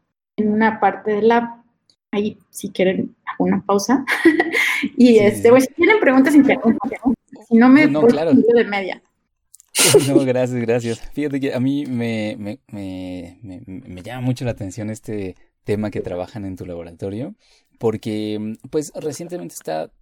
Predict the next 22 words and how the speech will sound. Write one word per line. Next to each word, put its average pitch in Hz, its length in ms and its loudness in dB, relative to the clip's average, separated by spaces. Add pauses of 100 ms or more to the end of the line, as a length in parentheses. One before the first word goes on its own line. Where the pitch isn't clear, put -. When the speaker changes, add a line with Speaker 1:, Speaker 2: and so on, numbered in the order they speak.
Speaker 2:
de 98 160 -16
moda, 107 360 -12
bueno, 107 220 -10
lleva 104 180 -8
ya 98 140 -8
unos 95 220 -12
años, 139 280 -12
pero 92 280 -10 (800)
está - 180 -18
muy 101 140 -10
de 95 80 -10
moda 95 420 -8 (240)
el 90 220 -12
microbioma 95 600 -8
humano, 95 440 -8 (160)
¿no? 110 160 -12
La 131 120 -14
microbiota 92 560 -8
Speaker 1:
Ujú. 98 80 -6
Speaker 2:
que 87 240 -16 (420)
nos 95 180 -14
acompaña, 107 720 -6